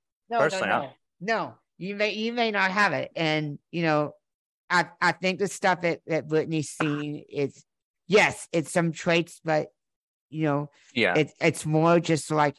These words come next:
Speaker 1: A D H D and, you
Speaker 2: Yeah, I
Speaker 1: know,
Speaker 2: think so too.
Speaker 1: and so, no, I don't think you have it. And, and so, yeah, that's that. Um, so, uh,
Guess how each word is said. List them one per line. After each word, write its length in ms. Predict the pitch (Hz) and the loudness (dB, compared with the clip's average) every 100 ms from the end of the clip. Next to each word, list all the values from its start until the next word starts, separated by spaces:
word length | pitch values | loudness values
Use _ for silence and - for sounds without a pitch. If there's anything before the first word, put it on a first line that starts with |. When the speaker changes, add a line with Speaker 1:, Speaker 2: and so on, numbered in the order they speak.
| - | -4
Speaker 1:
A 140 | 139 | -2
D 180 | 135 156 | 2 0
H 240 | 156 - | 0 -4
D 280 | 175 180 135 | 0 0 0
and, 180 | 139 139 - _ _ | -4 -10 -14 _ _
you 100 | - | -2
Speaker 2:
Yeah, 160 | 107 98 | 2 2
I 40 | |
Speaker 1:
know, 40 | 101 - | 0 -6
Speaker 2:
think 160 | 92 | -10
so 160 | - 90 | -4 -4
too. 220 | - 87 - - 156 | -2 -6 -6 -8 -2
Speaker 1:
and 380 | 143 139 135 - | 0 0 -2 -8
so, 220 | - 143 | -2 0
no, 220 | 143 147 - | 2 2 2
I 200 | 143 143 | 0 0
don't 280 | 147 147 - | -2 -4 -4
think 260 | 143 139 | -6 -6
you 140 | 131 120 | -10 -2
have 180 | 151 120 | -2 -2
it. 140 | 87 _ - | -8 _ -6
And, 360 | 139 131 131 - _ _ _ _ _ _ _ _ | -2 -2 -4 -8 _ _ _ _ _ _ _ _
and 160 | 156 147 | -2 0
so, 160 | 170 156 | 2 4
yeah, 220 | 156 147 | 4 4
that's 260 | 160 - | 2 0
that. 320 | 156 175 143 - - - - | 0 2 2 -4 -14 -16 -4
Um, 320 | 165 151 151 | -2 -2 -6
so, 580 | - 190 175 175 175 151 _ _ _ _ _ _ _ _ _ _ _ _ _ | -4 0 2 2 0 -4 _ _ _ _ _ _ _ _ _ _ _ _ _
uh, 380 | 180 175 170 170 | 2 4 4 2